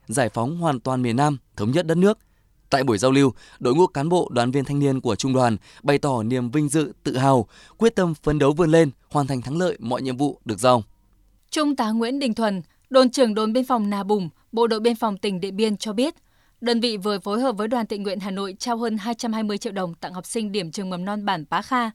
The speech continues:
Speaker 2: xã Nà Bùng, huyện Nậm Pồ. Trong số hơn hai trăm hai mươi triệu đồng, có gần bảy mươi triệu đồng dùng để khoan giếng nước. Số tiền còn lại dùng mua trang thiết bị học tập và vật dụng sinh hoạt phục vụ trẻ mầm non ăn bán trú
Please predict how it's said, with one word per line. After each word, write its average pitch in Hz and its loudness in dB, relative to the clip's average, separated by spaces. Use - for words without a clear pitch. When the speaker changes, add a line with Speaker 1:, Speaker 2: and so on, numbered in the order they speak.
Speaker 2:
xã 269 -2
Nà 277 0
Bùng, 202 -2
huyện 208 -6
Nậm 196 -6
Pồ. 190 -4
Trong 285 0
số 233 -2
hơn 269 0
hai 247 -4
trăm 254 -4
hai 226 -2
mươi 226 -2
triệu 233 -6
đồng, 190 -4
có 285 0
gần 285 2
bảy 233 2
mươi 247 2
triệu 269 0
đồng 214 -2
dùng 202 -4
để 190 -2
khoan 220 -4
giếng 214 -2
nước. 311 0
Số 277 0
tiền 269 0
còn 220 0
lại 202 -2
dùng 214 -4
mua 233 -2
trang 226 -4
thiết 277 -6
bị 254 -6
học 196 -6
tập 190 -2
và 220 2
vật 214 -2
dụng 226 -4
sinh 254 -6
hoạt 226 -2
phục 202 -8
vụ 202 -6
trẻ 214 -8
mầm 180 -8
non 202 -6
ăn 196 -8
bán 185 -6
trú 220 -4